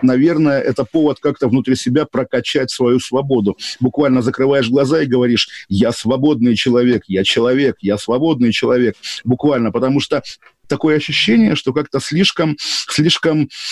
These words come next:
что называется, органичной оказалась для многих. Я себя не ставлю вне этого ряда, и для меня, наверное, тоже вот эта добровольная тюрьма, которая, да, которая в итоге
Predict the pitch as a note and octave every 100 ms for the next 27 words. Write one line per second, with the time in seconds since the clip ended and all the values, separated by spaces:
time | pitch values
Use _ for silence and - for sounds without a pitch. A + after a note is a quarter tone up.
0 | - - _ _ - C3+ D3+ D3+ F3 -
1 | F3 D3+ E3+ F#3 A#3+ - C#3+ A#2+ - -
2 | B2 D3 C3 A#2 G#2+ B2 B2 A#2 A2+ B2
3 | D#3+ G#3 D3 - C3 C3+ - C#3+ C3+ B2
4 | B2 - C3 A2 G#2 A#2 A2 A2 A#2+ E3
5 | C3 A2+ A2 A#2 A#2+ A2+ G#2+ A#2 E3+ D3+
6 | A#2+ B2+ A#2+ A#2 B2 C3 B2 B2+ - D3
7 | C3+ G2 A2 B2 C#3 C3+ B2+ A#2 D#3 F#3
8 | A2+ - B2+ B2 A#2 G#2+ C#3+ C#3 B2+